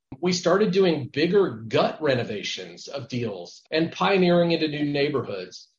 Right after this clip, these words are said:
and things like that. And eventually, <laughs> fast forward to twenty twenty, we learned the opportunity zone tax structure.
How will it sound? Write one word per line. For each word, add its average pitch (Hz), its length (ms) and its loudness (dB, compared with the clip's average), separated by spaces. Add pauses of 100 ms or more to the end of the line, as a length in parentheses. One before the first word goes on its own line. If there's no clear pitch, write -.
(160)
and 190 180 0
things 175 220 4
like 165 200 0
that. 151 280 -4
And 190 120 0
eventually, 147 1120 0 (200)
<laughs> 175 100 -12 (280)
fast 160 340 0
forward 156 280 0
to 135 100 -6
twenty 151 300 -4
twenty, 131 640 -2 (240)
we 170 160 4
learned 160 280 6
the 156 60 2
opportunity 156 880 0
zone 117 340 -2
tax 107 340 -6
structure. 101 720 -6